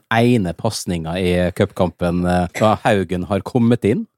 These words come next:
Eh, så er det vel Wilsvik som, eh, ja, fortsatt er på banen som, som back der. Og da kommer det ei vekta pasning. Jeg tror, eh, Wilsvik, han har, eh, fem eller seks meter ut til sidelinja, som han da slår fra egen seksten meter over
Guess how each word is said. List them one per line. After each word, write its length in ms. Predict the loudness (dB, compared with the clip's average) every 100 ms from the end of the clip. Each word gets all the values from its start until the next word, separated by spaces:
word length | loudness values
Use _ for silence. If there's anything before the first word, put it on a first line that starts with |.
| _ -4
Eh, 120 | -2
så 140 | 2
er 80 | 2
det 40 | 2
vel 120 | 0
Wilsvik 560 | 0 -2 -4 -6 -6
som, 260 | -4 -2 2
eh, 440 | 2 2 2 0 -2 -8 -6
ja, 140 | -4
fortsatt 340 | -2 -4 -2 -2
er 60 |
på 120 | -2
banen 260 | 2 2 0
som, 360 | -2 -2 0 0
som 160 | 0 0
back 220 | -2 -4
der. 240 | -2 -2 -4 _ -4
Og 60 |
da 60 | -2
kommer 280 | 0 0 2
det 80 | 2
ei 180 | 0 -4
vekta 420 | -6 -18 -6 -6
pasning. 600 | -2 -2 -2 -4 -2 0 0
Jeg 140 | 0
tror, 240 | 2 2
eh, 300 | 2 2 2 0
Wilsvik, 460 | -2 -2 -2 -4 -2
han 160 | -2
har, 240 | 0 0 2
eh, 260 | 2 2 0
fem 220 | -2 -2
eller 100 | -2
seks 340 | -4 -6 -6
meter 380 | -2 0 0 -2 -2
ut 100 | -2
til 80 | -4
sidelinja, 500 | -2 0 0 0 -4 _ _ _
som 100 | -2
han 80 | 2
da 100 | 2
slår 580 | 0 -4 0 2 4 2
fra 140 | 0 -2
egen 320 | 2 2 2 -2
seksten 460 | 0 0 0 -2
meter 400 | -2 -2 -2 -4 -4 0
over 480 | 2 4 2 0